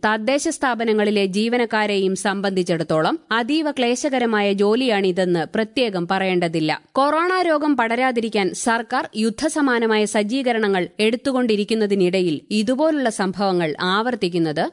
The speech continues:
സ്ഥിതി കൂടുതൽ വഷളാക്കുകയേ ഉള്ളൂ. പകർച്ചവ്യാധിയുടെ ഗൗരവവും വ്യാപ്തിയും മറ്റാരേക്കാളും നന്നായി അറിയാവുന്ന ഒരു ഡോക്ടറിൽ നിന്നാണ് ഈ പിഴവ് സംഭവിച്ചതെന്നത്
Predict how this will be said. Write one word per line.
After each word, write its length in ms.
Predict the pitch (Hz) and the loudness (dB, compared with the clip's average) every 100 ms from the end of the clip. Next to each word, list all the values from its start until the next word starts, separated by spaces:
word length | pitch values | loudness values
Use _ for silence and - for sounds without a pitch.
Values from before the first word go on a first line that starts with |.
| - | -8
സ്ഥിതി 420 | - 254 226 208 | -4 -2 -2 -4
കൂടുതൽ 580 | - 254 285 254 220 - | -2 0 0 0 -2 -2
വഷളാക്കുകയേ 880 | 196 220 294 269 208 190 185 165 147 - | -4 -4 -2 -2 -4 -4 -2 -2 -2 -2
ഉള്ളൂ. 300 | 185 175 151 - - | 0 2 0 -4 -4
പകർച്ചവ്യാധിയുടെ 960 | 285 302 330 359 339 294 277 285 285 247 | -2 -2 -2 0 2 2 0 -2 -2 0
ഗൗരവവും 720 | 220 220 240 269 277 254 233 | 0 2 2 2 2 0 0
വ്യാപ്തിയും 640 | 220 202 220 269 254 220 | 0 0 -2 -2 -2 0
മറ്റാരേക്കാളും 800 | 202 202 269 247 226 214 202 196 | 0 0 0 0 0 0 -2 -2
നന്നായി 420 | 190 196 233 262 285 | -2 -2 0 -2 0
അറിയാവുന്ന 380 | 208 196 185 180 175 151 - | 2 2 0 0 -2 -2 0
ഒരു 220 | 220 277 | 0 2
ഡോക്ടറിൽ 600 | 214 208 - 277 277 269 | 0 0 0 0 0 0
നിന്നാണ് 600 | 240 190 147 156 330 - | 0 0 0 -2 -4 -2
ഈ 120 | 247 | -2
പിഴവ് 400 | 269 240 233 285 | 0 0 0 -2
സംഭവിച്ചതെന്നത് 1040 | - 208 208 254 269 277 190 170 151 143 | -2 -4 -2 -4 -4 -2 0 0 0 -4